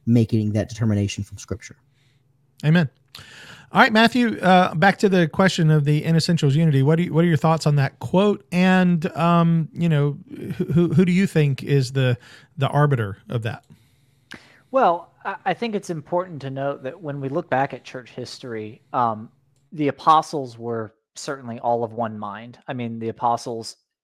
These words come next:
Speaker 3: everything they wrote, we consider to be God-breathed, to be God's very word to us. And yet, even they had instances recorded in Galatians, for instance, um, where Peter and Paul, for instance, were at each other.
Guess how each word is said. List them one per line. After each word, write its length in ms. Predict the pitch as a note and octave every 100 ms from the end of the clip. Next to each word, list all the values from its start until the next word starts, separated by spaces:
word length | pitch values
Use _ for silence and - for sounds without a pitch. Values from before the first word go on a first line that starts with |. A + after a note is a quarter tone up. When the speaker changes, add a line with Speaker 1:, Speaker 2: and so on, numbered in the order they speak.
| _ -
Speaker 3:
everything 440 | C3+ C#3 C3+ B2+
they 140 | A#2
wrote, 360 | A2 A2 A#2 A2+
we 100 | B2+
consider 440 | A#2+ A#2+ - B2+ A2
to 140 | -
be 160 | A2+ G#2+
God-breathed, 800 | A2+ A2 A2 G#2+ A2+ A2 - _
to 100 | A#2+
be 140 | A#2
God's 320 | G#2+ A2 G#2+
very 220 | A2 A2 A2+
word 320 | A#2 A2+ A#2+
to 160 | - B2+
us. 240 | C#3 - _
And 320 | C#3 C3 A#2 - - - - _ _
yet, 420 | D3+ F#3 D#3 -
even 360 | F3+ D#3 D#3+ C3
they 380 | A#2 D3+ B2 A#2+
had 280 | - D3 C#3
instances 960 | C#3 C#3+ - C3+ A2+ A#2 A#2 C3 - -
recorded 600 | C3 - - C3+ C3+ C3
in 260 | C#3+ B2+ B2+
Galatians, 540 | A#2 B2+ C#3 C3+ A#2
for 180 | - A#2+
instance, 600 | A#2 A#2 C#3 C#3 - - _
um, 320 | B2+ A#2 A#2 C3+
where 300 | A#2+ A#2 A#2
Peter 380 | - B2 C3
and 100 | C3
Paul, 260 | B2+ D3+ D3
for 220 | - A#2+
instance, 460 | A2+ A2+ C3 A2+ -
were 100 | B2
at 180 | A#2 C#3
each 200 | C3+ A2+
other. 320 | A2 A2